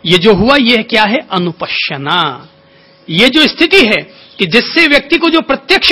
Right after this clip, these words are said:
अनुभूति हुई, जो संप्रज्ञान हुआ, जो अनुभूति हुई, इसका नाम है अनुपश्यना।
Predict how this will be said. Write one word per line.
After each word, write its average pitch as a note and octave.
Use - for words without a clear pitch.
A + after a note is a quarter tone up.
अनुभूति D4+
हुई, A#3+
जो B3
संप्रज्ञान C4
हुआ, D4+
जो D4+
अनुभूति C#4+
हुई, C4+
इसका C#4
नाम G#3
है A#3
अनुपश्यना। D#3+